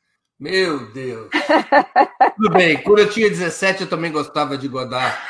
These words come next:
Speaker 2: Pois é, eu, eu gostava, ah, eu, eu gostava de Wim Wenders, né? Então, <laughs> pronto,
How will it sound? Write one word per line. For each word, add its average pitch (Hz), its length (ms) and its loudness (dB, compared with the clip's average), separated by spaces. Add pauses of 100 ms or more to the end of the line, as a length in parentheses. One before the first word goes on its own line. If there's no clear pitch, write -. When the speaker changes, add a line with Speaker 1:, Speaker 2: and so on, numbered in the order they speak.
(480)
Speaker 2:
Pois 220 280 -6
é, 156 260 -8
eu, - 240 -2
eu 208 280 4
gostava, 214 960 0 (340)
ah, 196 360 2
eu, 185 200 2
eu 196 120 4
gostava 190 360 0
de 180 100 -4
Wim 202 280 -4
Wenders, 165 440 -6
né? 90 200 -12
Então, - 280 2
<laughs> - 20 -10
pronto, 269 440 2